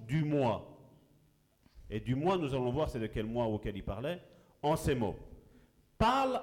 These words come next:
à Zorobabel, gouverneur de Juda, et dit,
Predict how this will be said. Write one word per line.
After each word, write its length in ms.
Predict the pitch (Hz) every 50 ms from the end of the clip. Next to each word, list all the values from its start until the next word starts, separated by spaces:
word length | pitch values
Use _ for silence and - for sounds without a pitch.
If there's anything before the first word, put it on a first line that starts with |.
| -
à 140 | 180 185 180
Zorobabel, 800 | 147 156 190 170 170 175 147 156 147 127 123 104 92 85 69 - - - - - - - - _ _ _ - - - - - 131
gouverneur 580 | 170 233 202 220 226 214 214 220 220 208 175
de 100 | 156 175 165
Juda, 380 | 139 170 170 170 190 190 185
et 100 | 175 170
dit, 280 | - 156 151 131 117